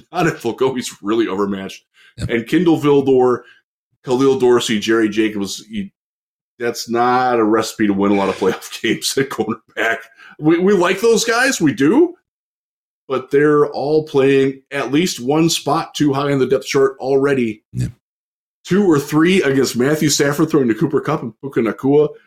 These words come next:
Speaker 1: And they have a tight end that, whose name escapes me, who's actually a pretty good player too. Like, they, they got some talent. They're in the playoffs for a reason.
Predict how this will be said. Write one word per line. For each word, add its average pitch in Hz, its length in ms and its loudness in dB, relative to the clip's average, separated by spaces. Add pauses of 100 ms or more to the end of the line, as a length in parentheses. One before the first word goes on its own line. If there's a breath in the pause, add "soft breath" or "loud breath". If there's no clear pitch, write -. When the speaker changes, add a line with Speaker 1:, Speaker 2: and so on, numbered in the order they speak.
(220 loud breath)
Speaker 1:
And 101 220 -2
they 120 160 4
have 135 340 0 (120)
a 104 160 2
tight 120 320 0
end 143 220 2
that, 131 80 2 (140)
whose 113 200 -2
name 123 180 4
escapes 135 300 0
me, 160 80 4
who's 143 200 0
actually 147 260 2
a 151 80 2
pretty 151 180 0
good 151 160 0
player 156 240 2
too. 160 200 0
Like, 139 180 0
they, 139 100 0 (200)
they 127 60 -10
got 202 200 -2
some 277 120 -4
talent. 240 440 0 (880)
They're 147 140 2
in 214 60 2
the 190 60 2
playoffs 185 320 0
for 131 120 0
a 117 60 4
reason. 202 560 0